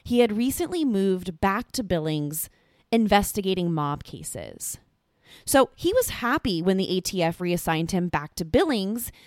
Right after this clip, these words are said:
because this transfer meant that he could be closer to his parents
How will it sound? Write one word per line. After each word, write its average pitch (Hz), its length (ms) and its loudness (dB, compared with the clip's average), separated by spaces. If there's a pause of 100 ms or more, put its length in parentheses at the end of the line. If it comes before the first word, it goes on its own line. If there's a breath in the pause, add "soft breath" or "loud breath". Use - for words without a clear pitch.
(160 loud breath)
because 202 540 2
this 190 320 0
transfer 185 480 -4
meant 233 560 0 (160 soft breath)
that 180 160 2
he 196 140 -4
could 190 160 -4
be 196 80 -4
closer 175 640 0
to - 180 -6
his 165 140 -4
parents 214 720 -2